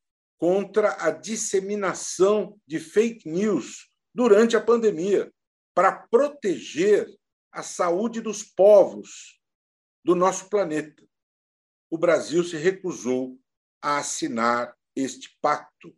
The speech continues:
universal, juntando-se à Coreia do Norte, de Kim Jong, juntando-se à Venezuela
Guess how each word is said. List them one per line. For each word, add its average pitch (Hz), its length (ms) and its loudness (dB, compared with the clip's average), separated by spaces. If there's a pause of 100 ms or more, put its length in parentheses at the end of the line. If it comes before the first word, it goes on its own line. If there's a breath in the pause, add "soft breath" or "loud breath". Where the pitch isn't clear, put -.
universal, 113 760 -10 (480)
juntando-se 202 1120 0 (200)
à 160 140 0
Coreia 160 420 6
do 147 140 -2
Norte, 185 480 0
de 131 120 -14
Kim 156 340 -8
Jong, 180 340 0 (720)
juntando-se 160 1080 0 (220)
à 147 160 4
Venezuela 143 1080 2